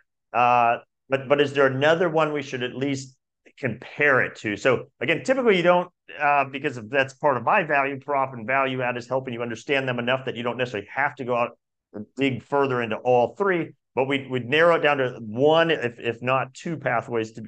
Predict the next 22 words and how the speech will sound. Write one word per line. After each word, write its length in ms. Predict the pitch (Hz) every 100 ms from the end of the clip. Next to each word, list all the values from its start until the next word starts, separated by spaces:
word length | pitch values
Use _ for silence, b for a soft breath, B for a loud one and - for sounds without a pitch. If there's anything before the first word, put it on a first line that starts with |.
| -
to 100 | 107
consider 420 | 104 95 117 113
at 200 | 101 107
that 180 | 101 90
second 400 | - 123 110 101
level. 360 | 87 80 69 - _ _ _ _ _ _ _ _ _ _
And 120 | - 139
then 120 | 160
the 80 | 175
third 480 | - 247 294 277
level. 300 | 208 160 143
So 140 | 135 156
again, 220 | 170 160
now 380 | 151 180 233 233
if 140 | 190
that 280 | 190 214 214
still 480 | - - 185 254 277
makes 280 | 226 160 131
sense, 220 | 135 131
if 80 | 135
you 100 | 135
s-, 340 | 131 -